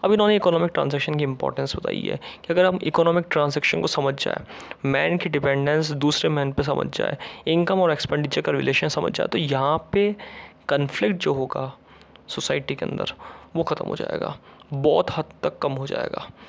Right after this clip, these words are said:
तो इस चीज़ के ऊपर इन्होंने ध्यान देने की बात कही है। economic transaction क्या है? Economic transaction is a relation between income and expenditure according to John Rogers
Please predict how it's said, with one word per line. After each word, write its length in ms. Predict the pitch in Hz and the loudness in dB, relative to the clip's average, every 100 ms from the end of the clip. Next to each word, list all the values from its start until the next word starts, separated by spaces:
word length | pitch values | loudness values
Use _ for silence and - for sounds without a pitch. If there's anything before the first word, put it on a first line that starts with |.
| - - | -20 -2
तो 60 | 185 | 0
इस 100 | 180 | 0
चीज़ 240 | - 180 | 0 0
के 80 | - | 0
ऊपर 180 | 165 170 | 0 0
इन्होंने 300 | 160 160 175 | 2 0 0
ध्यान 300 | 147 131 131 | 0 -2 -2
देने 140 | 131 | -4
की 100 | 135 | -4
बात 200 | 135 135 | -4 -4
कही 240 | - 151 175 | -2 0 0
है। 80 | - - | 0 -4
economic 420 | - 143 143 147 | -2 0 0 -2
transaction 480 | - 139 135 - 165 | -2 -2 0 -2 -2
क्या 200 | 156 165 | -2 -2
है? 200 | 160 190 254 - - - - - - | 0 -2 -4 -14 -18 -20 -20 -10 -4
Economic 360 | - 170 180 180 | 0 2 2 2
transaction 520 | 143 143 147 - 208 202 - - | 0 0 0 2 2 2 -4 -6
is 100 | 139 | 0
a 80 | 143 | 2
relation 500 | 127 131 147 - 196 147 | 4 4 4 4 4 2
between 260 | 127 175 - 147 | 0 -2 0 -2
income 280 | 135 - 139 | -2 -2 -2
and 100 | - | -2
expenditure 520 | - - 143 143 - - - - - | -2 -2 0 0 -2 -4 -12 -4 -4
according 360 | - 139 135 143 208 | 2 2 2 0 0
to 80 | |
John 420 | 175 143 139 175 208 - - - | 2 2 2 0 -2 -10 -12 -2
Rogers 540 | 135 135 - 202 202 | 0 2 2 0 0